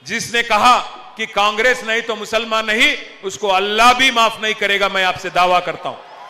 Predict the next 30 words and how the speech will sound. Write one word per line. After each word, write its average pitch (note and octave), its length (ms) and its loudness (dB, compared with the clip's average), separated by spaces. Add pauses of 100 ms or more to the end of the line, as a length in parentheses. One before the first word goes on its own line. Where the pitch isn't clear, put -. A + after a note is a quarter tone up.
अल्लाह A3+ 400 6
भी B3+ 140 2
माफ B3 280 4
नहीं B3 120 0
करेगा A#3+ 360 2
ऐसे A3+ 180 0
आदमी A3 300 0
को। G3 220 -6 (420)
इसलिए G3+ 280 -2
भाइयों, G#3 340 -2
मैं G#3+ 100 0
आपसे G#3 260 -2
कहता G3+ 280 2
हूं, G#3 140 2 (500)
यहां G3+ 300 4
आने A3+ 180 0
से A3+ 100 -2
पहले A3+ 280 2
किसी A3+ 240 -6
ने A3+ 100 -2
कहा A3 240 4
मुझसे, A3+ 440 -4 (1000)
यहां G3 300 2
आने A#3+ 180 2
से A#3+ 120 0
पहले A#3+ 260 -2
किसी G#3+ 200 -10
ने A3 80 -4
कहा G3+ 260 0
मुझसे, G3 460 -8